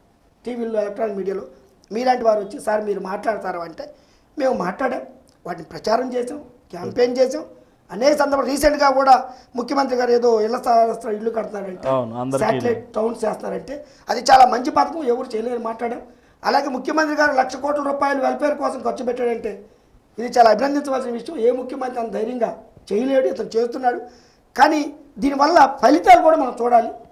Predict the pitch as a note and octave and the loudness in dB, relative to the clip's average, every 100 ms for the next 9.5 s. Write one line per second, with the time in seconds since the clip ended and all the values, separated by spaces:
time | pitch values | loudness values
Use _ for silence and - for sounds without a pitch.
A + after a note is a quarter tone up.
0 | _ G3+ G#3+ A#3 A3 G3+ A#3 G#3 - _ | _ -10 -6 -4 -4 -6 -8 -14 -16 _
1 | _ _ _ - F#4 E4+ G4+ E4+ D#4 C#4+ | _ _ _ -20 -12 -6 -2 -2 -4 -12
2 | F#3+ A3+ A#3 F4+ A4+ G4 C#4+ D4+ D4 D4 | -6 -2 0 0 0 0 -2 -4 -6 -10
3 | - _ _ _ _ _ _ G3+ A#3 A3+ | -18 _ _ _ _ _ _ -2 0 0
4 | A3+ A#3 C#4 C4 - - A3 G3 C#4+ F#4+ | -2 -6 -6 -6 -6 -8 -8 -8 -10 -14
5 | - _ - G3+ G3+ - - - _ _ | -16 _ -6 -2 -2 -6 -18 -20 _ _
6 | _ - D3 - E3 C#3 C3 C3 C3 A#2+ | _ -2 -2 2 0 2 4 4 4 0
7 | G#2+ G2+ - - F3 - _ _ - A#2+ | -2 -4 -16 -20 -20 -20 _ _ -2 4
8 | D3+ E3+ F3 E3+ D#3 D3+ D3 C#3 - C#3 | 6 6 6 6 4 0 0 -2 -4 -4
9 | C3+ D3 E3 E3+ | -2 0 -2 -4